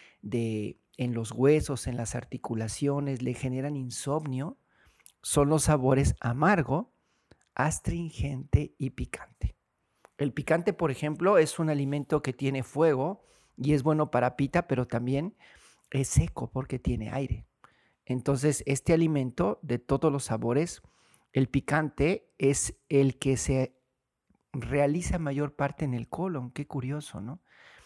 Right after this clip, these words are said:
Y entonces una persona que come mucho picante a largo plazo va a tener problemas en su colon de sequedad. Y son buenos para comer los pita, también tienen que cuidar esa parte.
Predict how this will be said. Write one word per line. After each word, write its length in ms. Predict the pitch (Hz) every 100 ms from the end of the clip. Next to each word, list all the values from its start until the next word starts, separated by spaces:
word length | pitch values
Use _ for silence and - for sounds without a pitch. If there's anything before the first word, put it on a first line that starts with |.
| _ _ _
Y 120 | 151
entonces 300 | 151 175 175
una 140 | 208 202
persona 320 | 156 185 180
que 40 |
come 220 | 170 170 170
mucho 400 | 160 165 175 -
picante 440 | 139 131 135 160
a 60 | 139
largo 320 | 131 139 135
plazo 320 | 123 123 143
va 80 | 131
a 60 |
tener 280 | - 135 135
problemas 520 | - 123 123 139 135
en 80 | 131
su 180 | - 135
colon 420 | - 156 123 -
de 220 | 151 - 113
sequedad. 580 | - - - 50 - - - _ _ _ _ _ _ _ _
Y 500 | - 127 127 127 127
son 260 | 117 147 147
buenos 360 | 123 131 156 -
para 240 | 131 117
comer 260 | - 131 135
los 180 | 127
pita, 340 | - 143 - 123
también 300 | 117 131 -
tienen 260 | 139 135
que 120 | 127 -
cuidar 320 | 127 127 123
esa 220 | 127 120
parte. 420 | - - - -